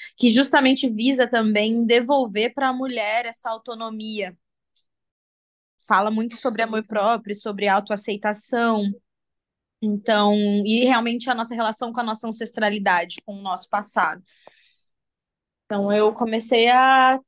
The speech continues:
trabalhar mais com isso, comecei também a lá em Bali, é, fazer vários workshops sobre isso, participar de muitas rodas de mulheres, guiar muitas rodas de mulheres, guiar algumas cerimônias de cacau.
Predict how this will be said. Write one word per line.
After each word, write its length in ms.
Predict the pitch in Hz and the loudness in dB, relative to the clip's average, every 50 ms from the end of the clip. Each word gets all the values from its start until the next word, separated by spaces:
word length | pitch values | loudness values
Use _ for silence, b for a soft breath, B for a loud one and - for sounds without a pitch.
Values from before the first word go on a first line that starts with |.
| _ _ | _ _
trabalhar 500 | 269 262 247 269 277 285 269 262 277 285 | -4 0 0 0 0 2 2 0 0 0
mais 320 | 277 254 240 254 262 - | -4 -6 -8 -8 -12 -14
com 200 | _ - 285 285 | _ -16 -12 -10
isso, 400 | 262 240 240 254 233 240 - 247 | -8 -8 -8 -8 -10 -10 -12 -10
comecei 420 | - 220 208 208 208 - 233 214 226 | -8 -4 -4 -4 -2 -2 -2 -4 -2
também 460 | - 226 214 202 208 214 220 226 226 | -4 -6 -4 -2 0 2 2 2 4
a 60 | 220 214 | 4 4
lá 240 | 214 214 214 220 | 4 4 2 2
em 100 | 233 233 | 0 0
Bali, 580 | 226 214 208 214 220 220 226 220 214 202 202 - _ _ _ _ _ _ _ _ _ _ _ _ _ _ _ _ - | 0 0 2 2 2 0 -2 -4 -6 -10 -12 -14 _ _ _ _ _ _ _ _ _ _ _ _ _ _ _ _ -2
é, 540 | 196 208 208 208 202 196 196 190 196 202 196 - | 0 2 2 2 2 0 0 0 0 -2 -2 -4
fazer 280 | 233 214 208 220 220 220 | -8 -8 -4 -6 -4 -2
vários 340 | 220 202 214 233 247 214 202 | -2 -2 -2 -2 -4 -6 -6
workshops 800 | 233 220 214 - - - 247 220 214 220 220 220 - - - - | -6 -6 -6 -8 -8 -4 -2 0 2 2 0 -2 -4 -8 -10 -6
sobre 360 | - 233 226 226 214 208 214 208 208 220 214 208 | -4 -2 -2 -2 -4 -6 -6 -8 -6 -4 -4 -4
isso, 300 | 208 202 - - - 202 | -6 -6 -8 -8 -8 -4
participar 600 | - 208 196 196 - 226 202 - 226 214 220 226 | 0 0 0 0 -2 -6 -2 0 2 4 4 4
de 100 | 214 220 | 2 2
muitas 320 | 220 220 226 220 226 208 | 0 0 0 -2 -2 -2
rodas 340 | 196 214 208 208 202 208 208 | 0 0 0 0 0 -2 -4
de 80 | 202 214 | -4 -6
mulheres, 560 | 220 208 208 196 190 190 190 190 185 190 185 | -6 -4 -2 -2 0 0 -2 -2 -4 -8 -12
guiar 440 | 175 185 202 208 202 208 226 254 262 | -14 -8 -2 0 2 2 2 2 2
muitas 380 | 233 226 226 220 220 208 202 | 0 -2 -2 -4 -8 -12 -10
rodas 340 | - 214 202 196 196 202 202 | -6 -6 -6 -6 -8 -14 -16
de 80 | 190 208 | -14 -14
mulheres, 640 | 208 202 202 190 185 190 190 190 190 190 - - B B B B B B B B B | -14 -6 -2 0 0 2 0 -2 -2 -8 -16 -20 B B B B B B B B B
guiar 340 | 196 190 220 220 208 220 240 | -6 0 2 4 4 4 4
algumas 360 | 254 247 220 220 214 214 214 - | 2 2 0 -2 -4 -4 -4 -6
cerimônias 520 | - 226 214 214 208 208 214 214 214 202 | -6 -6 -6 -6 -6 -4 -4 -4 -4 -6
de 80 | 202 - | -8 -10
cacau. 800 | - 269 262 269 - 254 220 220 226 226 226 214 208 202 196 190 | -10 -10 -10 -6 -2 0 2 2 4 4 4 4 4 2 0 -2